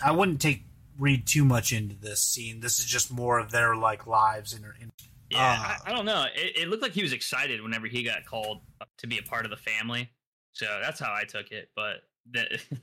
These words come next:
Speaker 2: <laughs> the Wonder Gore, as soon as he started, the next page,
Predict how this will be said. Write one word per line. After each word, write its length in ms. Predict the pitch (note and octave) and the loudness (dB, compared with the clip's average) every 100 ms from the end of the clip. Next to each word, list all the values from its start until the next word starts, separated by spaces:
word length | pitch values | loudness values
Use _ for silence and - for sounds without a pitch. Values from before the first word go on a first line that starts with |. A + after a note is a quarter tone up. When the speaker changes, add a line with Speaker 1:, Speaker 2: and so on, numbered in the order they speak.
| _ _ | _ _
Speaker 2:
<laughs> 420 | _ _ _ - | _ _ _ -8
the 60 | F#3+ | -4
Wonder 320 | D3+ D#3 D3 | 0 0 0
Gore, 180 | C3+ C#3+ | -2 0
as 200 | E3 E3+ | 0 -2
soon 160 | B3 B3 | -2 -4
as 120 | G3 | -4
he 60 | F3+ | -4
started, 360 | F3+ D#3+ C#3 | -2 -2 -2
the 100 | C3+ | -2
next 260 | B2+ C3 - | -2 -2 -4
page, 300 | C3+ B2 | -4 -4